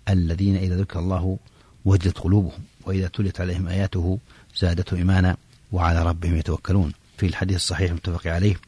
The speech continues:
في الجنة، في ال-، ال-، الذين يدخل الس-، ال-، ال-, السبعين، ال-، السبعين ألفا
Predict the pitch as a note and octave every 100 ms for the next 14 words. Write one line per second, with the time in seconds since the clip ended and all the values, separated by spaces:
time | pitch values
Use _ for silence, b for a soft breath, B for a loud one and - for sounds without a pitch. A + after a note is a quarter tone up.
0 | - - F2+ F2+ F2 F#2 F#2 F2+ F#2 F#2
1 | F#2 E2+ E2 E2 D#2+ D#2+ D#2+ E2 F2 G2+
2 | F#2+ F2+ F2 B B B B - G2+ E2+
3 | B2+ - G#2+ F#2 F#2+ F2+ F2+ F2 E2+ -
4 | F#2 G#2 G#2+ F#2 - F#2+ F2+ F2 E2 E2+
5 | E2 - F#2 G2 G2+ G#2+ F#2+